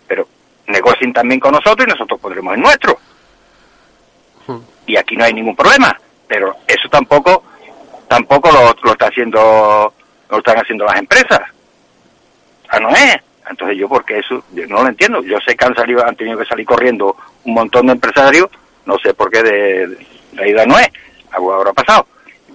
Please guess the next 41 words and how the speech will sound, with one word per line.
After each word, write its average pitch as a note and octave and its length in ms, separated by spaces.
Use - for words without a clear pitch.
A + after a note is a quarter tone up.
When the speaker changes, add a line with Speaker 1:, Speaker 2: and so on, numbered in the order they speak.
Speaker 1:
Pero F2 220
Speaker 2:
<laughs> - 20
Speaker 1:
oye, B2+ 320
que G2+ 100
no G#2 120
ataquen, C3 600
que F#2+ 120
no A2+ 80
ataquen E3+ 580
siempre B2+ 260
a A2+ 40
los A2 160
débiles, E3+ 400
porque G2 320
yo G2+ 100
he - 20
estado B2+ 180
en A#2+ 80
negociaciones G2+ 640
que F#2+ 100
me F2+ 200
daba A#2 280
vergüenza, C3 840
me F#2+ 100
tuve A#2+ 240
que A#2 80
salir B2+ 360
y F2 320
un B2+ 460
empresario C#3 580
me A#2 120
tuvo A#2+ 220
que A#2+ 140
decir, A2+ 360
"Antonio, D3 420
no D3 120
te D#3+ 100
enfades C#3+ 300
con D3+ 200
tus D3+ 300
amigos, A#2 500